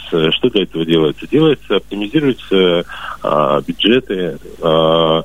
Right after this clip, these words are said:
смотрит, а, смотрим, что можно сократить, что, как пережить, э, вот эту вот такую короткую волну. На самом деле,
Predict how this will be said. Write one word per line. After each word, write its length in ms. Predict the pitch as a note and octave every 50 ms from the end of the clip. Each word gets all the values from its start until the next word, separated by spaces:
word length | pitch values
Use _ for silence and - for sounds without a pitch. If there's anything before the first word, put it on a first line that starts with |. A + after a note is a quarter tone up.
| - - - - - -
смотрит, 340 | - A2 G#2+ A#2 A2 G2 F2+ -
а, 240 | - - G2 F#2+ F2+ -
смотрим, 340 | - B2+ C3 - G2+ F#2+ F#2
что 500 | - - - - A#2+ A#2 A2+ G2 F2+ E2+
можно 420 | - F#2+ G2+ G#2+ G#2 F#2 - F2+ E2+ -
сократить, 580 | - E2+ - E2+ F2+ F2+ - - - G#2+ A2+ A2+
что, 580 | - - - - - G2+ G2+ G2+ G2 F#2+ F2+ D#2+ - - -
как 260 | - G2 F#2+ F2+ - - - -
пережить, 420 | G2+ F#2+ F2+ F2 F2 F#2 G#2 F#2+ - - - -
э, 360 | F2 E2 D#2 D#2+ D#2+ D#2 D2+
вот 380 | C#2 - - - - - - -
эту 220 | F#2 F2+ - E2+
вот 160 | E2+ E2+ - - - - - - - - - - - - - - - - - - - - -
такую 220 | - A2+ - C3 A2
короткую 540 | - C3 B2 B2+ D#3+ F3+ - - - B2+
волну. 440 | G#2+ G#2+ G2+ G2 F#2+ F#2+ F#2 F2 E2+
На 120 | F2 G2+ G#2
самом 260 | - F3 D#3+ D#3 D#3
деле, 320 | D3+ E3 D3+ D3 C#3 B2+